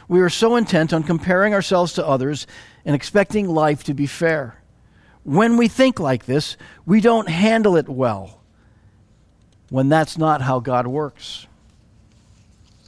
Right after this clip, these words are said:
Sometimes our dreams are crushed by the weight of expectation that we place upon God. And all this time, while he was interpreting the dreams of these other two men, Joseph remained silent about his own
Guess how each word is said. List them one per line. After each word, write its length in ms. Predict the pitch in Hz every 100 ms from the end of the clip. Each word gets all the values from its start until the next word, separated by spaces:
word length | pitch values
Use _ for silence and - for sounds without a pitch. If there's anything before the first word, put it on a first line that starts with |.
| _ - _ _ _ _
Sometimes 600 | - 226 214 156 139 147
our 280 | - 160 165
dreams 380 | 143 196 180 143
are 100 | 143
crushed 500 | - 196 151 - - - - - -
by 140 | 170
the 100 | 160
weight 240 | 165 208 214
of 100 | 190
expectation 760 | - - 160 - 185 - 135
that 100 | 139
we 100 | 160
place 320 | - 175 160
upon 280 | 127 139 135
God. 340 | 143 143 127 113 _ _ _ _ _ _ _ _ _ _ _ -
And 120 | 147
all 240 | 185 269
this 180 | 262 233
time, 340 | - 240 165 165
while 140 | 165
he 120 | 190
was 180 | 190 170
interpreting 520 | 175 208 202 202 202
the 60 | 165
dreams 340 | 156 196 185
of 120 | 156
these 140 | 160 151
other 200 | 185 180
two 180 | - 185
men, 320 | 165 123 139 - - _ _
Joseph 460 | - 196 202 226 202
remained 380 | 190 175 170 151
silent 540 | - 190 156 131 131
about 300 | 139 147 151
his 180 | 156 156
own 400 | 180 196 202